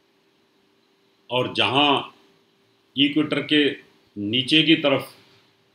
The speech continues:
जिनका दक्षिण बन जाएगा, तो वहाँ पर भी दक्षिण वो शुभ हो जाएगा। उनके उत्तर दिशा के अंदर धूप बहुत ज़्यादा आएगी, ये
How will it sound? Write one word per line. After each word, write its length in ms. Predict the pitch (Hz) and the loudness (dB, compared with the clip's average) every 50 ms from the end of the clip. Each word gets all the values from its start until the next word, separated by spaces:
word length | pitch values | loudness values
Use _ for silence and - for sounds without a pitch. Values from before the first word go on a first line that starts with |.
| _ _ _ _ _ _ - | _ _ _ _ _ _ -6
जिनका 280 | 123 131 135 135 131 | -4 -2 -2 -2 -2
दक्षिण 380 | 110 110 120 120 - - 131 131 | -2 -2 -4 -4 -4 -4 -4 -4
बन 180 | 117 120 120 120 | -4 -4 -2 0
जाएगा, 360 | 123 123 127 120 107 95 90 90 - - _ _ _ _ _ _ _ _ _ _ _ _ _ _ _ _ _ _ _ _ _ - | 0 2 2 0 0 -2 -4 -6 -10 -16 _ _ _ _ _ _ _ _ _ _ _ _ _ _ _ _ _ _ _ _ _ -8
तो 100 | 117 113 110 | -6 -6 -2
वहाँ 260 | 104 107 107 139 151 | -2 -2 0 0 0
पर 220 | 151 160 147 131 | 0 0 0 2
भी 160 | 127 139 139 127 113 | 2 2 0 2 0
दक्षिण 320 | 120 120 - - 127 117 | -4 -6 -6 -6 -6 -6
वो 280 | 107 107 104 101 101 101 _ _ _ _ _ _ _ - | -4 -4 -4 -4 -6 -8 _ _ _ _ _ _ _ -20
शुभ 260 | - - 131 123 117 | -10 -8 -6 -6 -2
हो 140 | 107 104 98 | -2 -2 -2
जाएगा। 440 | 101 101 98 95 95 95 92 - - _ _ _ _ _ _ _ _ _ _ - | 0 -2 -2 -2 -4 -6 -8 -10 -14 _ _ _ _ _ _ _ _ _ _ -6
उनके 360 | 127 135 139 135 139 143 139 135 - 127 | -4 -2 -2 0 0 -2 -2 -2 -4 -8
उत्तर 260 | 135 131 - 180 160 156 | -10 -4 -2 -2 -2 0
दिशा 300 | 131 139 - 131 123 120 | -2 -2 -2 0 0 0
के 120 | 120 - | -2 -4
अंदर 240 | 117 117 110 110 104 | -6 -4 -4 -4 -6
धूप 240 | - - 101 117 113 95 90 | -6 -8 -10 -12 -10 -10 -10
बहुत 180 | 98 107 101 | -10 -8 -6
ज़्यादा 240 | 101 101 95 92 95 | -6 -6 -6 -4 -6
आएगी, 380 | 95 92 90 82 82 92 92 92 _ _ _ _ _ _ _ _ _ _ _ 92 | -6 -6 -8 -10 -12 -14 -16 -16 _ _ _ _ _ _ _ _ _ _ _ -6
ये 120 | 104 | -6